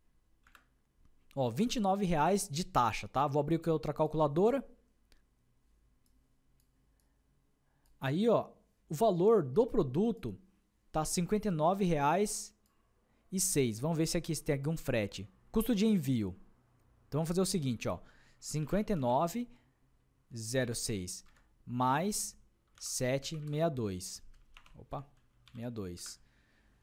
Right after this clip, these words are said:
Verifique se você tem como vender via Epact, tá? Aqui não tem Epact, mas, pessoal, só você fazer uma garimpada aqui no, no AliExpress, aqui você consegue achar,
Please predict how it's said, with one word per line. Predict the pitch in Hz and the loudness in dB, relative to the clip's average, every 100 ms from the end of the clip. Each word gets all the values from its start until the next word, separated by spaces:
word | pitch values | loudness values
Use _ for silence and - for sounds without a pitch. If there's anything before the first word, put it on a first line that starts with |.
| _ _ _ _ _ - | _ _ _ _ _ -2
Verifique | 156 269 - 285 - | 4 4 4 0 0
se | 254 | -2
você | 240 233 | 0 0
tem | 220 233 | -2 -2
como | 226 226 | 0 0
vender | 196 208 196 165 208 190 | 2 2 2 6 6 4
via | 139 185 208 | 0 2 2
Epact, | 220 220 156 139 - - | 0 2 4 4 -2 -4
tá? | 135 147 | -2 -2
Aqui | 190 - | -2 -2
não | 302 277 | -2 2
tem | 214 | 2
Epact, | - 170 185 - | 4 4 2 0
mas, | 180 214 | -2 -2
pessoal, | 208 - 202 165 127 | -2 -2 2 4 2
só | - | 0
você | 277 302 277 | -2 -2 -2
fazer | 214 202 170 | 2 2 4
uma | 190 | 4
garimpada | 175 180 - 156 156 | 4 2 4 4 4
aqui | 139 185 | 2 -2
no, | 180 170 139 | 0 0 -2
no | 139 | 0
AliExpress, | 131 135 - - 139 170 | 0 0 -4 -2 2 2
aqui | 151 185 | 0 -2
você | 190 214 | -2 -2
consegue | 202 202 175 - 151 175 | -2 -2 0 2 2 4
achar, | 175 156 - 147 175 | 2 2 2 2 0